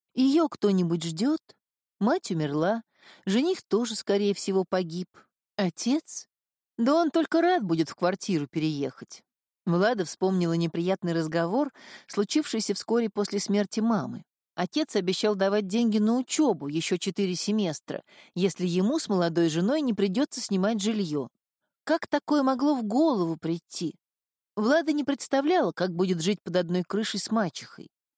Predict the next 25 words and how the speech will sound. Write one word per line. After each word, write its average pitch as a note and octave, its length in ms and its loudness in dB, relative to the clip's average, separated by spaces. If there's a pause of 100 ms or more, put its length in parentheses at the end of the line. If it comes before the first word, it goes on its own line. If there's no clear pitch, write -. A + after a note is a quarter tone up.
(180)
И G#3 100 0
вообще, F#3+ 540 -2 (520)
терпеть F3+ 380 -2
другую E3+ 380 2
женщину, F3 540 0
хозяйничающую E3 960 0
на D#3+ 100 2
маминой E3+ 480 0
кухне, A3+ 540 -8 (320)
разбирающую G3+ 840 2
её G3 220 2
антресоли G3+ 600 0
и F3+ 60 -2
кладовки, F#3 840 -2 (460)
это D4 220 0
было B3 280 0
выше G#3 340 0
сил. C#3 420 -6 (520)
Вспылила, G#3 680 2 (120)
сказав, F3+ 440 0
что - 140 -2
возьмёт E3+ 380 0
кредит G3+ 420 0
и - 60 -4
доучится. F3 800 -2